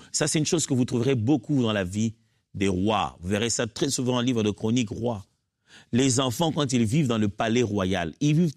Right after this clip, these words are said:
tellement dans, dans l'opulence et dans la légèreté de foi que le jour où ils deviennent rois, pff, ils ne tirent aucune leçon. Les enfants de ceux qui étaient mauvais ne font que devenir mauvais.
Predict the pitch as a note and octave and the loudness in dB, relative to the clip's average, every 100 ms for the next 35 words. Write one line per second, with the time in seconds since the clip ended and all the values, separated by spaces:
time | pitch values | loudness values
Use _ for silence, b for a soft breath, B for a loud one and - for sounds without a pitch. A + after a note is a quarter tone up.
0 | - F#3+ E3+ E3+ D#3 B2 G#2+ b b - | -2 0 2 0 0 -2 -6 b b 0
1 | A2+ C3 F3+ - E3 D#3 E3+ D#3 B2 G#2+ | 2 4 2 2 2 4 2 2 0 0
2 | G#2 A2 D#3+ D#3+ A#2+ C3 - E3+ C#3 G2 | 2 2 4 2 0 -2 -4 -2 -2 -2
3 | - F2+ - _ _ _ _ _ _ _ | -6 -12 -14 _ _ _ _ _ _ _
4 | _ C#3+ C#3 C3+ D3 G#3+ D3+ B2+ C3+ A#2 | _ 0 4 4 4 4 4 2 2 0
5 | F#2+ F#2+ A2 - _ _ _ _ - - | -2 -2 -2 -6 _ _ _ _ -16 -14
6 | - - _ _ _ _ _ _ _ - | -14 -20 _ _ _ _ _ _ _ -2
7 | C#3+ B2 - C3 A2 A#2 G2+ F2 E2 D#2+ | 0 2 0 0 0 0 -2 -4 -8 -14
8 | _ _ _ _ _ _ _ _ _ _ | _ _ _ _ _ _ _ _ _ _
9 | C3+ C3+ A#2+ B2+ A2 E3+ D3+ B2+ D#3 C3 | 0 2 2 0 2 0 2 0 0 0
10 | B2+ C#3 A#2+ G#2 A#2+ B2 _ B2+ B2+ - | 0 0 0 0 0 -4 _ -2 0 0
11 | D3 B2+ A2+ A#2 A#2 G2+ E2+ D2+ | 0 2 2 2 0 0 -2 -4